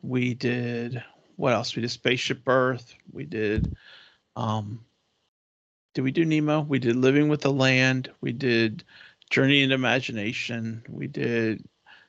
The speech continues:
uh, Grand Fiesta Tour. Um,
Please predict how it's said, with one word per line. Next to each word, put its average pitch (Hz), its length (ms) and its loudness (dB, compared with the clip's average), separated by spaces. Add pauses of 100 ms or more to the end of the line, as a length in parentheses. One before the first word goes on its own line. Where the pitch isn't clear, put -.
(280)
uh, 113 260 -2
Grand 131 340 2
Fiesta - 460 -2
Tour. 110 520 -8 (920)
Um, 113 400 -6